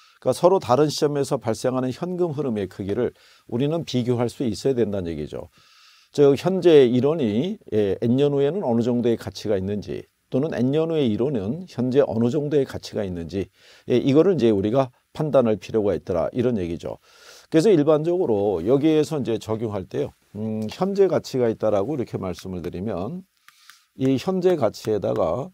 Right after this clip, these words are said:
이자율이라는 거를 우리가 이렇게 곱하게 되면, 여기서 R이라는 건 이제 이자율의 성격이죠. 그러면 이제 요렇게 미래 가치를 구할 수 있고요.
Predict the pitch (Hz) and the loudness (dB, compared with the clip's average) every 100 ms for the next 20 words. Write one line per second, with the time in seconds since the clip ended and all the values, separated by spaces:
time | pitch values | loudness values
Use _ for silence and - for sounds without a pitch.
0 | _ - _ _ 127 139 151 151 156 127 | _ -20 _ _ -2 2 4 4 4 0
1 | 117 113 107 117 165 117 101 101 90 - | 0 0 -2 -2 -2 -4 -2 -2 -2 -6
2 | 95 - - 120 104 92 73 85 95 76 | -8 -6 -6 -4 -4 -4 -6 -10 -10 -14
3 | - - 139 151 180 98 117 123 135 139 | -16 -2 2 4 4 4 4 2 0 -2
4 | 185 151 110 101 127 131 127 107 98 98 | -4 -2 -2 -2 0 2 2 0 -4 -6
5 | 87 85 87 - 92 _ _ - _ - | -8 -8 -8 -8 -8 _ _ -20 _ -10
6 | - 139 143 185 127 120 117 127 - 147 | 2 2 2 0 2 2 2 0 0 -2
7 | 110 120 135 123 117 - 117 113 160 156 | 0 2 4 4 0 -2 -4 -2 -2 -2
8 | 113 98 95 87 - 113 82 | -2 -2 -4 -12 -8 -6 -6